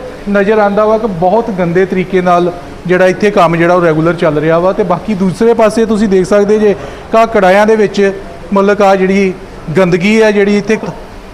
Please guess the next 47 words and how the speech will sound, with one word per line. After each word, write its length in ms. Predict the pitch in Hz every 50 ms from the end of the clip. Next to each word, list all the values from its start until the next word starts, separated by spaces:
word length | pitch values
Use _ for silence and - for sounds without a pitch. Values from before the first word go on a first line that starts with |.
| - 185
ਮਤਲਬ 240 | 185 180 180 190 196
ਸਮੈਲ 380 | 196 - 175 175 170 175 190
ਆ 120 | 202 180 170
ਰਹੀ 160 | 165 170 175
ਆ। 80 | 190 196
ਦੂਸਰੇ 320 | 175 190 185 147 202 220
ਬੰਨੇ 220 | 214 226 220 233
ਇੱਥੇ 180 | 226 226 - 233
ਜਿਹੜੇ 180 | 208 220 220 226
ਬਾਥਰੂਮ 480 | 180 165 156 151 151 151 180 202 202
ਨੇ 80 | 214 214
ਉਹਨਾਂ 220 | 208 196 202 214
ਦੇ 80 | 208 220
ਵੀ 80 | 220
ਹਾਲਾਤ 320 | 220 220 220 214 202 - 175
ਵੇਖ 160 | 170 170 156
ਸਕਦੇ 320 | - 196 185 180 175 190
ਜੇ 160 | 190 190 190 - - - - - - - - - -
ਕਿ 80 | 254
ਜਿਹੜੇ 240 | 214 240 254 277 285
ਇੱਥੇ 200 | 277 277 - 285
ਕਰਮਚਾਰੀ 580 | 240 - 240 214 214 208 208 - 226 226 233 240
ਕੰਮ 280 | 226 233 196 185 190
ਕਰ 220 | 196 202 208 196 190
ਰਹੇ 140 | 190 196 196
ਨੇ 180 | 185 190 185 175 - - - - - - -
ਉਹਨਾਂ 220 | 285 294 302 311 311
ਦੀ 100 | 320 285
ਸਿਹਤ 260 | - 277 240 220 240
ਨਾਲ 180 | 240 240 233
ਵੀ 100 | 233 240
ਖਿਲਵਾੜ 420 | 226 240 220 196 185 170 160 160 170
ਹੋ 120 | 180 175
ਰਿਹਾ। 200 | 156 165 151 151
ਬਾਕੀ 260 | 151 175 170 170 214
ਤੁਸੀਂ 240 | 208 214 202 214 233
ਆਹ 60 | 233
ਬਾਥਰੂਮਾਂ 440 | 220 208 190 180 180 185 196 202 208
ਦੀ 80 | 208 220
ਕੰਡੀਸ਼ਨ 420 | 208 220 196 185 175 - 226 220
ਦੇਖ 160 | 208 202 190
ਸਕਦੇ 320 | 180 202 196 190 190 202 208
ਜੇ 100 | 208 226
ਕਿ 60 | 226
ਇੱਥੇ 280 | 214 208 - - 233 240
ਉਹਨਾਂ 220 | 226 220 220 214
ਨੇ 200 | 214 220 220 208